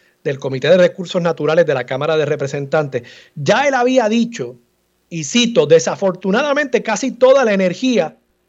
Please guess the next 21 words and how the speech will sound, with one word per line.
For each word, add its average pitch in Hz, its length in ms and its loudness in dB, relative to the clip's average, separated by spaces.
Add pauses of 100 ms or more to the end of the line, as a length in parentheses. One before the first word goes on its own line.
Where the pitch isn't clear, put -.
(560)
fue 214 240 -2
concentrada 233 880 0 (160)
en 165 100 -2
la 151 140 -4
cuestión 175 320 0
de 208 80 0
estatus". 185 580 -6
Y 180 120 -2
digo 254 260 4
desafortunadamente 220 1160 -2
porque 147 580 -4 (500)
nunca 180 320 2
llegamos 208 360 2
a - 20 2
un 196 100 0
resultado, 180 760 -2
a 143 100 -4
un 170 160 0
voto. 147 360 0 (2000)
Dijo 226 320 2
que 165 480 -4